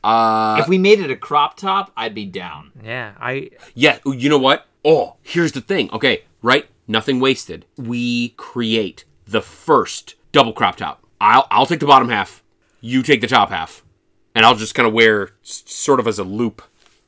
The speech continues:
Speaker 1: just
Speaker 2: I
Speaker 1: arou-,
Speaker 2: love it.
Speaker 1: around my,
Speaker 2: I love it.
Speaker 1: my lower
Speaker 2: It's,
Speaker 1: side.
Speaker 2: it's like a cummerbund, but
Speaker 1: That's
Speaker 2: above the waist.
Speaker 1: That's exactly right.
Speaker 2: I
Speaker 1: It's
Speaker 2: love
Speaker 1: a
Speaker 2: it.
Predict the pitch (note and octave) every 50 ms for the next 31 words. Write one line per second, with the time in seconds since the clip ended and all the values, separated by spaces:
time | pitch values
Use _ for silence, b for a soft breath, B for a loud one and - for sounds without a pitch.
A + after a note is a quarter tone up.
0 | _ _ - - - - - G2+ G#2 G#2 A2+ A2 A2+ A2+ A2 A2+ G#2+ G#2+ G#2 G#2
1 | G#2+ C3 C3+ C3+ - A2 G#2+ G2+ G2+ G2+ - - G#2 G2 - - - - - -
2 | G3 G3 F3+ C#3+ E3 C#3 - - - F3+ G3+ G3 F#3+ D#3 A#2+ B2+ A#2+ A2+ G#2+ G2+
3 | F#2+ A#2+ B2 - - D3 D#3 - - C#3+ C#3+ D3+ C#3 - - D#3 C3+ A#2+ D3 D#3+
4 | D3+ G#2 B2+ C3+ B2 B2+ D3 A2+ - - D#3+ C#3+ C#3 C3+ B2+ B2 A#2+ A#2+ A#2+ B2+
5 | C3+ C#3+ C#3+ D3 D#3 D#3+ C#3+